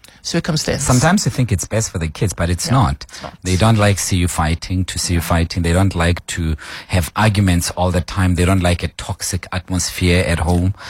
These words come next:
Speaker 2: And, uh, sometimes it's better to, uh, give the kids a bit of a breather from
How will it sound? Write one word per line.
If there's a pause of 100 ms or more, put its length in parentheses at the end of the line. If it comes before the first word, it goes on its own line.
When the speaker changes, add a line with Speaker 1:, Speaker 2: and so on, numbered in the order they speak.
(240)
Speaker 2:
And,
uh,
sometimes
it's
better
to,
uh,
give
the
kids
a
bit
of
a
breather
from